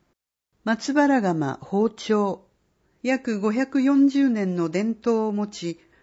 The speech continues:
極上の切れ味と粘り強さを備えた一品。長崎手打ち刃物として、県の伝統的工芸品に指定されています。へこ外しおこし。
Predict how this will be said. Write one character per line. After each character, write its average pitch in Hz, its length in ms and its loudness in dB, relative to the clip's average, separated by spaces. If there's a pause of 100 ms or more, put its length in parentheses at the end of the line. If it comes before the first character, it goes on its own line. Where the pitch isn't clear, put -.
(160)
極 196 300 0
上 269 220 2
の 269 120 2
切 262 140 -2
れ 285 160 2
味 185 260 -2
と - 320 -6
粘 185 280 0
り 226 120 -2
強 208 280 -4
さ 160 180 -6
を 160 80 -8
備 208 340 -4
え 190 60 -6
た 156 160 -8
一 147 160 -8 (140)
品。 151 300 -6 (760)
長 240 260 0
崎 214 360 -6
手 233 160 -2
打 262 120 0
ち 240 220 -6
刃 233 140 -2
物 220 260 0
と 156 160 -6
し - 140 -14
て、 165 240 -4 (340)
県 247 240 0
の 170 120 0
伝 233 280 0
統 233 180 -2
的 220 300 -6
工 254 240 -2
芸 254 240 0
品 240 300 -2
に 233 60 0
指 - 160 -6
定 220 200 -2
さ 208 160 -6
れ 196 140 -6
て 196 120 -8
い 175 120 -4
ま 175 160 -4
す。 - 260 -18 (1080)
へ 233 120 -6
こ 277 160 -2
外 254 300 -4
し 233 260 -4
お 208 120 0
こ 208 160 -6
し。 - 380 -12